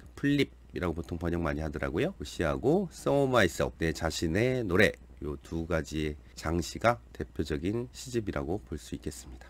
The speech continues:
위트먼은 자유시의 아버지라고 보통 표현하는 것 같아요. 소넷으로 보통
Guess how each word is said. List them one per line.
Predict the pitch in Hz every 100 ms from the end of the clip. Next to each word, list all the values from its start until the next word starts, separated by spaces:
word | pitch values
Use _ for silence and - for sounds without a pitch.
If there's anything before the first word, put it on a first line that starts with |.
| -
위트먼은 | 156 180 175 165
자유시의 | - 120 156 165 170
아버지라고 | 123 131 117 135 131 110
보통 | 104 - 110
표현하는 | 147 143 131
것 | 117
같아요. | 98 - - 80 -
소넷으로 | - 151 165 - - - - 113
보통 | 95 - 90